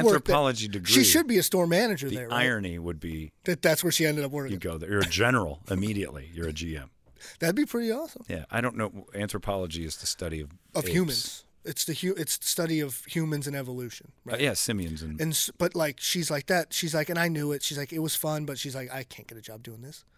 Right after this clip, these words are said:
Speaker 1: She's like, "I have to get a, a, a
Speaker 2: Teach. You have to
Speaker 1: P H D."
Speaker 2: go teach. Well, go get a
Speaker 1: Yeah.
Speaker 2: P H D then.
Speaker 1: No, she's too lazy to do that.
Speaker 2: So she got a four-year anthropology degree, and
Speaker 1: Because
Speaker 2: she's
Speaker 1: her parents are like, "We're gonna cut you off."
Speaker 2: Good.
Speaker 1: She was living in L A. They live in San Francisco. They were
Speaker 2: Where'd she
Speaker 1: paying
Speaker 2: go to
Speaker 1: for
Speaker 2: school?
Speaker 1: everything.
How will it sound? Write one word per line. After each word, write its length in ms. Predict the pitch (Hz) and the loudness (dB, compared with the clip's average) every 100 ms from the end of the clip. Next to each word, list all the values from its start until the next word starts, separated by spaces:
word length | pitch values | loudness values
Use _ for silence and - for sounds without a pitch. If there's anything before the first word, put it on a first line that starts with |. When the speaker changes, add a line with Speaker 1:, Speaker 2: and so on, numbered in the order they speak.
| _ _ _ - | _ _ _ 0
Speaker 1:
She's 160 | 202 185 | 2 4
like, 160 | 170 175 | 4 8
"I 100 | 202 | 8
have 100 | 233 | 6
to 60 | 190 | 2
get 140 | 190 | 2
a, 80 | 156 - | 2 0
a, 120 | 156 143 - | -4 -2 -6
a 80 | |
Speaker 2:
Teach. 480 | 139 - 202 190 - | -6 2 4 4 4
You 60 | - | 0
have 80 | 175 | 0
to 60 | |
Speaker 1:
P 0 | |
H 20 | 147 | 0
D." 0 | |
Speaker 2:
go 100 | 98 | 0
teach. 360 | - 185 - | -2 -6 -2
Well, 100 | 143 | -2
go 140 | 170 226 | 2 4
get 100 | 220 | 4
a 60 | |
Speaker 1:
Yeah. 60 | - | 4
Speaker 2:
P 160 | 226 | 2
H 160 | 226 - | 2 0
D 160 | 247 254 | 0 0
then. 160 | 170 | 0
Speaker 1:
No, 140 | 139 117 | -2 -2
she's 240 | - 123 | -2 -2
too 160 | - 120 | -6 -8
lazy 240 | 107 117 | -12 -16
to 80 | - | -18
do 140 | - - | -18 -14
that. 120 | - | -6
Speaker 2:
So 120 | 127 | 0
she 120 | - | 4
got 100 | 143 | 4
a 20 | 110 | 2
four-year 440 | - 156 156 139 | 0 0 4 4
anthropology 640 | 131 123 104 113 104 85 80 | 2 0 -2 0 0 -2 -8
degree, 260 | 73 76 | -6 -6
and 100 | 76 | 0
Speaker 1:
Because 280 | 185 170 190 | 0 4 4
Speaker 2:
she's 40 | 175 | 4
Speaker 1:
her 60 | |
parents 400 | 160 - 190 185 180 | 0 0 2 2 0
are 40 | |
like, 240 | 165 151 - _ _ | 0 -2 -8 _ _
"We're 180 | 156 185 | -2 0
gonna 160 | 247 214 | 0 0
cut 240 | - 190 | -2 -2
you 120 | 170 | 0
off." 340 | 156 185 - - - | 2 0 -4 -14 -8
Speaker 2:
Good. 240 | 87 101 _ _ | -6 -8 _ _
Speaker 1:
She 120 | - | -6
was 100 | 151 151 | -2 2
living 260 | 185 220 | 2 4
in 100 | 214 | 2
L 240 | 185 165 156 | 2 0 0
A. 140 | 147 | -2
They 160 | 143 156 | 0 0
live 200 | 165 165 | 2 0
in 80 | 160 | -2
San 160 | 156 | -4
Francisco. 380 | 151 - 139 143 | -4 -6 -6 -8
They 160 | 131 139 | -8 2
were 60 | |
Speaker 2:
Where'd 120 | 147 156 | 4 6
she 60 | |
Speaker 1:
paying 100 | 180 | 6
Speaker 2:
go 60 | 180 | 6
to 60 | |
Speaker 1:
for 120 | 160 156 | 4 2
Speaker 2:
school? 120 | 208 | 2
Speaker 1:
everything. 260 | 156 120 | 0 -4